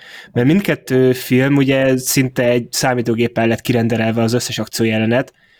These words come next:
de mégis ugye, a-, amit az első rész, amit De-, Del Toro rendezett, abban végig úgy van csinálva, hogy a nagy C G I harcok közepette nem csinálnak olyat a kamerával, amit egy kamerával ne tudnál megcsinálni.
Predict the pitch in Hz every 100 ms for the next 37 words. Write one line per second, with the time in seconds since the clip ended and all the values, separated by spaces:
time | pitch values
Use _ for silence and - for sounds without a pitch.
0 | _ _ _ 117 143 170 165 143 139 131
1 | 127 131 131 127 156 180 131 160 143 123
2 | 123 135 127 123 127 131 131 117 117 117
3 | 117 131 185 180 147 139 131 180 170 135
4 | 123 147 135 120 117 127 139 175 160 135
5 | 131 151 - - 135 127 120 110 107 _
6 | _ _ _ _ _ _ _ - 113 127
7 | 139 135 - 117 - 127 127 131 135 139
8 | - 180 185 185 _ _ _ _ - 135
9 | 165 180 - 143 123 123 - 139 131 -
10 | - 117 135 151 160 147 - 131 - 139
11 | 117 120 131 131 127 - 113 113 117 110
12 | - - - - -